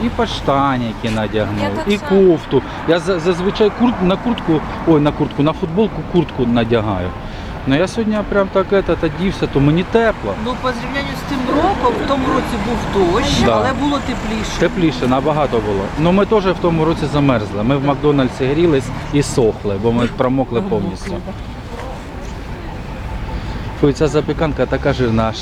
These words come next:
Speaker 1: тошна.
Speaker 3: Да, жирна дуже.
Speaker 1: Вона, пан, майонез, я кажу, майонез, кетчуп, все, що є.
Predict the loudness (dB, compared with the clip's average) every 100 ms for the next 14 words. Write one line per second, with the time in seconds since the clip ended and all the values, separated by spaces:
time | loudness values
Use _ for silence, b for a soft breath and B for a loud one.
0 | -2 0 0 -2 -6 -6 -6 -6 -6 -4
1 | -4 -4 -4 -6 -4 -6 -6 -4 -4 -4
2 | -6 -6 -6 -6 -6 -4 -4 -6 -4 -4
3 | -2 -2 0 2 2 0 -2 0 0 0
4 | 0 0 0 -2 0 0 2 2 2 2
5 | 2 0 -2 0 2 2 0 -6 -6 -2
6 | 0 0 -2 -2 0 0